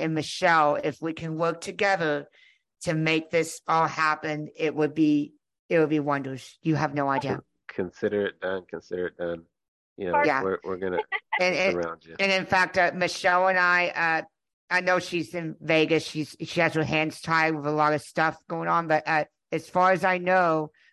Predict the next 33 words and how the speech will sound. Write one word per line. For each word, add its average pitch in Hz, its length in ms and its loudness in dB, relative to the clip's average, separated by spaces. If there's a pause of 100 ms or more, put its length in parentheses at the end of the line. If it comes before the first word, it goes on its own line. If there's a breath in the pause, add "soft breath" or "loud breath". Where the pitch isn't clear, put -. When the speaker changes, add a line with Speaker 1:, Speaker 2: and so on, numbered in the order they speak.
Speaker 1:
we're 170 140 -2
scheduled 165 520 -2
to 160 100 -8
meet 165 240 0
at - 100 -2
ten 170 200 -4
A 156 180 -2
M 151 160 -4
tomorrow. 147 460 -2
We 147 120 0
have 151 180 0
a 156 300 -2
weekly 165 340 0
meeting. 170 500 0 (300 loud breath)
So, 160 260 2
uh, 151 260 4 (500)
I 143 100 2
don't 170 160 2
know, 180 160 4
maybe 156 240 2
if - 140 -6
you 165 120 -2
can 165 220 -4
make 170 240 0
it, 147 140 -4
that'd 151 140 -2
be 147 100 -2
great. 160 360 0
But, 143 200 0 (120)
like, 175 260 0 (120)
either 233 260 2
way, 170 300 0
let's, 170 320 -6